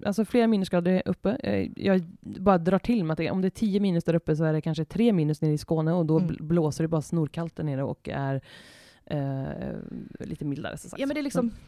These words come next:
Speaker 2: det blåser, regn. Det är typ det det gör, det är så här.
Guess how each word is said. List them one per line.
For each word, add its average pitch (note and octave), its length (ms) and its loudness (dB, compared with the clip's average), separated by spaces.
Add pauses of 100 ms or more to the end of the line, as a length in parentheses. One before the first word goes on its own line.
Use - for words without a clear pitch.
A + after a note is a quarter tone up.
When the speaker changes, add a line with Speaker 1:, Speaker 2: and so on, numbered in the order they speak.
(260)
Speaker 2:
det A3+ 120 2
blåser, B3+ 580 0 (1900)
regn. D#3 400 -4 (460)
Det - 280 -2
är - 20 2
typ A#3 180 -2
det D4 60 2
det C#4 300 0
gör, F#3+ 160 2
det F#3 100 -4
är G3 60 -4
så G3 60 -2
här. - 120 -2